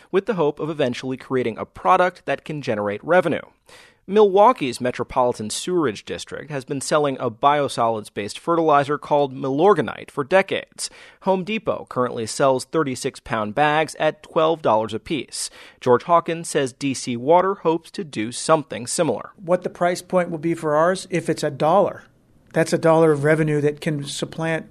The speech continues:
Speaker 2: ratepayer funds. I mean, the reason we're interested in doing this is, one, it's organic, it's a good thing, we believe it's fundamental recycling, all sorts of good attributes. But it's also raising revenue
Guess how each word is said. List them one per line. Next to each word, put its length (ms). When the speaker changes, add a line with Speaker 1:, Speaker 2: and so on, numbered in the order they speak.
Speaker 2:
ratepayer 440
funds. 320
I 40
mean, 140
the 80
reason 380
we're 120
interested 260
in 80
doing 220
this 160
is, 100
one, 220
it's 120
organic, 580
it's 140
a 40
good 240
thing, 240
we 100
believe 240
it's 160
fundamental 560
recycling, 640
all 140
sorts 240
of 80
good 140
attributes. 580
But 120
it's 160
also 360
raising 540
revenue 560